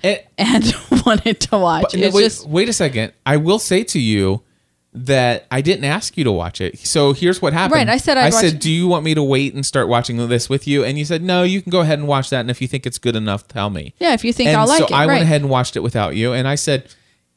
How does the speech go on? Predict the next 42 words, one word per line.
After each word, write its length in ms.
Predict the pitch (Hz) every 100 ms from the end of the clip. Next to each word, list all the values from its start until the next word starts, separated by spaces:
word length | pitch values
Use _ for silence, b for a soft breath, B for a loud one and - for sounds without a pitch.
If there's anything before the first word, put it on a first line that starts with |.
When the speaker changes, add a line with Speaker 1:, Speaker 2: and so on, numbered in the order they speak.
| _ _ -
Speaker 1:
I, 180 | 170
Speaker 2:
Because, 280 | - 359 294
and 260 | - - 320
Speaker 1:
and 80 | 339
Speaker 2:
this 80 |
Speaker 1:
I 40 | -
Speaker 2:
is 140 | 302
why, 180 | 359 381
Speaker 1:
said 80 | 247
Speaker 2:
because 320 | 262 302 277 -
it, 180 | 285 -
I 120 | 269
knew 280 | 254 269 285
that 140 | 254
it 100 | 240
was 100 | 240
Stephen 360 | - 254 214 208
King. 480 | - 233 147 156 202 b b b -
And 220 | 247 262
I 80 | 247
mean, 240 | 254 240
there's, 220 | 233 269 254
there's 300 | 233 277 269
a 60 |
very, 640 | 233 233 277 302 294 285 -
um, 420 | 233 226 202 208 - _ _ _ _ _ _ _ _ _ _ _ _ _ _ _ -
there's 180 | 254 233
a 80 | 254
very 280 | 285 285
real 380 | 240 220 254 247
and 260 | - 226 208
clear 360 | 139 247 240
reason 420 | 233 220 214 185 190
why 220 | 185 190
I 80 | 202
don't 160 | 202 -
watch 260 | 196 -
Bates 280 | 233 180 -
Motel 300 | 185 165 160
with 200 | - -
you. 200 | 104 - -
Speaker 1:
Mm-hmm. 280 | 113 117